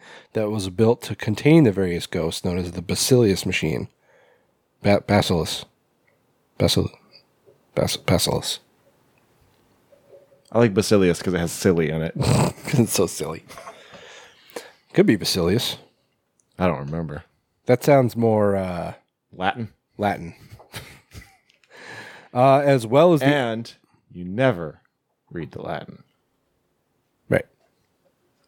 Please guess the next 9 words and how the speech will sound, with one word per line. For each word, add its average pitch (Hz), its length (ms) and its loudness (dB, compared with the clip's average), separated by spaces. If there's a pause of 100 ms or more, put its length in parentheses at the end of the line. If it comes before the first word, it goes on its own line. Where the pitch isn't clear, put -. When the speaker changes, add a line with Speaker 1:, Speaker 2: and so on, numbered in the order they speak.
(960)
Speaker 1:
Unless 104 220 2
it's, 101 140 -2
like, 92 180 0
in 82 80 -8
a 78 80 -6 (1200)
Bible 80 340 -4
or 85 80 -8
something. - 400 -12 (800)
Speaker 2:
No. 78 380 -2